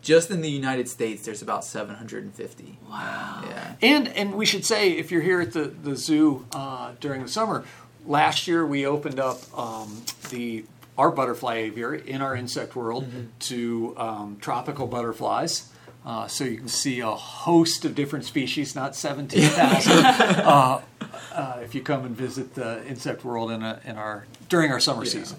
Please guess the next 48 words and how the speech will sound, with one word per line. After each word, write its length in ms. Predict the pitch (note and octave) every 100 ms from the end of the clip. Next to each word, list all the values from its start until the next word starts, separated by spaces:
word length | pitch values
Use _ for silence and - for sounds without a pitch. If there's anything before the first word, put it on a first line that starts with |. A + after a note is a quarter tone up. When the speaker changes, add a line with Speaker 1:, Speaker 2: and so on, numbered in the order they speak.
| -
Speaker 2:
Which 180 | -
is 80 | -
Speaker 3:
Um, 80 | -
Speaker 2:
very 280 | B2+ B2 D#3
Speaker 3:
yeah. 80 | -
Speaker 2:
cool 200 | - -
to 80 | C#3+
Speaker 1:
It's 120 | D3
Speaker 2:
see. 40 | -
Speaker 1:
beautiful 360 | D#3+ C#3+ C#3
to 60 | A#2+
see, 160 | B2+ A#2+
especially 340 | - C3+ D#3
with 100 | C#3
all 100 | B2+
the 80 | A#2
natural 380 | A2+ A2 B2 A2+
light, 180 | G#2+
the 80 | G2+
skylights 640 | - B2 A2 A2+ G#2+ G#2
let 100 | A#2+ -
all 80 | -
the 80 | -
sunlight 480 | - A#2 A#2 A2 A2
Speaker 3:
Yeah. 60 | A2
Speaker 1:
in. 80 | A2+
It's 180 | A#2 B2
really 240 | B2 A2+
pretty 280 | A2 A2 G2+
to 120 | G2+
see. 380 | - G#2+ F#2+ F#2 - - - - - -
All 80 | G#2
right, 240 | G2+ F#2+
we're, 220 | A#2 A#2
we've 160 | B2 C3+
got 160 | D#3
a 40 | D#3
lot 180 | D3 C3
of 80 |
butterflies 480 | B2+ A#2+ - A2 G2+
out 140 | G#2+ G2+
there. 100 | G#2
That's 100 | -
the 80 |
first 220 | - A2 -
thing 100 | G#2
we've 160 | F#2
established. 560 | F2+ - F#2 F2+ F2+